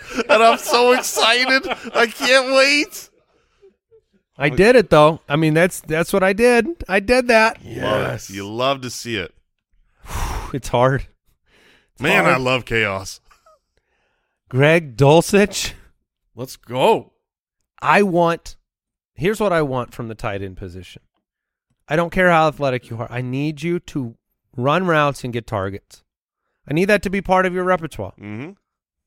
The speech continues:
Speaker 2: I don't want to, I mean, the numbers that Kyle Pitts would put up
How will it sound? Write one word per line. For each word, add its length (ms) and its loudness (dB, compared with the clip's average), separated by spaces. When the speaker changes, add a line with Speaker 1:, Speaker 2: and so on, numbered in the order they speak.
Speaker 2:
I 160 -4
don't 280 0
want 220 0
to, 180 -2
I 60 -2
mean, 160 -4
the 80 -2
numbers 460 -2
that 120 -6
Kyle 260 0
Pitts 260 -6
would 140 -8
put 180 -4
up 240 -4